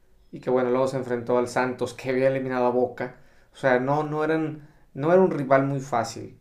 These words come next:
y creo que Tigres hizo un gran partido, Finalmente, en el partido contra el Bayern Múnich, siendo el primer representante de concacaf en la final, se dio un buen partido y acorde a lo que ambos equipos podían mostrar, y Tigres creo que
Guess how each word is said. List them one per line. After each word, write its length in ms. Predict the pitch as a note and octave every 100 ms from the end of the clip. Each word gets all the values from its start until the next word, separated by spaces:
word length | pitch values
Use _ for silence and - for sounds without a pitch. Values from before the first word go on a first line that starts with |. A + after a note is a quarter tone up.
| -
y 280 | B2 A#2+ A#2
creo 180 | C3
que 80 | B2+
Tigres 300 | C3 C3+ C3
hizo 120 | B2
un 60 | B2
gran 160 | C3 C3+
partido, 600 | E3 D#3+ F3 F3 F#3+ F#3+ - _ _ -
Finalmente, 800 | C3+ D3 D3+ D#3 - D3+ D3+ C#3
en 100 | C3
el 120 | B2+
partido 460 | B2 B2 B2+ C#3 C#3+
contra 280 | C3+ B2 B2
el 80 |
Bayern 240 | B2 C3+ C3+
Múnich, 560 | C3+ C#3 C#3 - - - _
siendo 280 | - C3
el 100 | C#3
primer 220 | - C3 C#3
representante 560 | D#3 C3+ C3 C3 C3
de 120 | B2+
concacaf 680 | B2+ C3 A#2+ - B2+ B2+ - - _ -
en 100 | B2+
la 80 | A#2
final, 540 | A#2 B2 B2+ C#3 - - _ _ _
se 260 | - C#3 B2+
dio 180 | C#3
un 540 | C#3 C#3+ C#3+ C#3 B2+ A#2+
buen 220 | C#3 E3
partido 680 | F#3 F3+ F3 F3+ F#3 F#3+ F#3+ - _ _
y 180 | G3+ F#3+
acorde 560 | F#3+ F#3+ A3+ A#3 A3 G#3+
a 80 | G3
lo 240 | F3+ E3+
que 160 | E3 E3
ambos 300 | F#3 F#3 F3
equipos 420 | E3 D#3+ E3+ D#3+
podían 340 | - C#3+ D3
mostrar, 460 | D3+ C#3+ D#3 E3+ F3
y 60 |
Tigres 420 | D#3 C#3+ C#3+ C#3+ -
creo 200 | C3+ C#3
que 320 | C3+ B2 -